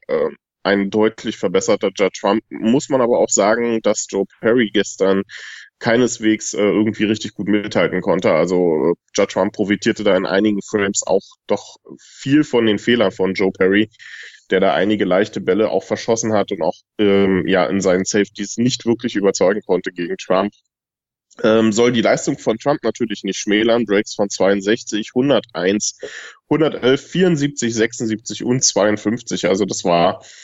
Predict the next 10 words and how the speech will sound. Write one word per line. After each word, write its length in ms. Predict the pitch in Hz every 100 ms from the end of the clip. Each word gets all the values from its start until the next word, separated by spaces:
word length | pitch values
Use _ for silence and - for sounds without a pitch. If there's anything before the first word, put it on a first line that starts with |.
| - - - _ -
äh, 220 | 104 95
Breakbuilding-technisch 1040 | 113 139 127 117 107 110 113 110 104 -
sehr, 240 | - 104 131
sehr 180 | 117 110
gut, 200 | 110 -
was 120 | 104
Trump 360 | - 104 98 98
da 100 | 95
gespielt 480 | 101 - 110 104 -
hat. 220 | 98